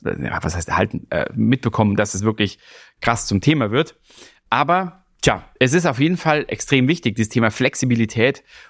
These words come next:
und das Thema Retention ist für mich mittlerweile auch, wenn das, weil wir, wie gesagt, wir reden ja hier sehr stark über das Recruiting und das Recruiting ohne Retention Rate, also das heißt, wie lange die Mitarbeiter oder dass die Mitarbeiter möglichst lange bei dir bleiben, ist halt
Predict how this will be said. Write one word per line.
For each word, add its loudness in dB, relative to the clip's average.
und 4
das -2
Thema 2
Retention 0
ist -6
für -2
mich 2
mittlerweile 0
auch, 0
wenn 2
das, -8
weil 2
wir, 2
wie -6
gesagt, 0
wir 2
reden 0
ja 4
hier 0
sehr 2
stark 0
über 2
das -2
Recruiting 0
und 2
das -2
Recruiting 0
ohne 2
Retention -2
Rate, 0
also -4
das -4
heißt, 0
wie 0
lange 2
die 0
Mitarbeiter 0
oder -2
dass -4
die -2
Mitarbeiter 2
möglichst -2
lange 0
bei 0
dir 0
bleiben, 0
ist 2
halt 2